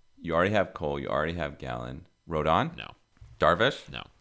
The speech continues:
Speaker 1: Cease?
Speaker 2: Okay, Ce-, Cease does have to go on the long list.
Speaker 1: Burns?
Speaker 2: Is that even fair? I mean, I think Burn-, I think Burns
Speaker 1: Yeah, of course it's fair. You can say it.
Speaker 2: Burns is definitely top twenty next year.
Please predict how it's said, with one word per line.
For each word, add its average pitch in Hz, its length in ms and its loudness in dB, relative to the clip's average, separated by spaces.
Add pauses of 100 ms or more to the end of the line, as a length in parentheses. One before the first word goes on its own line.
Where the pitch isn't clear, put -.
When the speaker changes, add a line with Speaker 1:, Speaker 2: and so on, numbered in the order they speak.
(260)
Speaker 1:
Cease? 107 460 -6
Speaker 2:
Okay, 76 100 2
Ce-, - 340 -4
Cease 151 360 0
does 117 200 -2
have 113 160 -2
to 101 80 -8
go 92 80 -2
on 85 80 -4
the 80 80 -10
long 58 200 -12
list. 50 100 -20 (240)
Speaker 1:
Burns? 73 480 -2 (400)
Speaker 2:
Is 107 80 -4
that 110 100 0
even 98 160 -4
fair? 139 240 -4
I - 20 -4
mean, 110 140 -4
I 98 40 -4
think 101 180 -6
Burn-, 95 320 -4
I 90 40 0
think 104 200 -2
Burns 95 280 -2 (580)
Speaker 1:
Yeah, 120 140 6
of - 120 4
course 285 220 6
it's 262 120 0
fair. 69 260 4
You 95 120 0
can 247 100 -2
say 87 240 2
it. 160 160 2
Speaker 2:
Burns 165 220 -2
is 147 80 -2
definitely 131 260 -6
top 98 180 -6
twenty 87 220 -8
next 53 260 -14
year. - 140 -14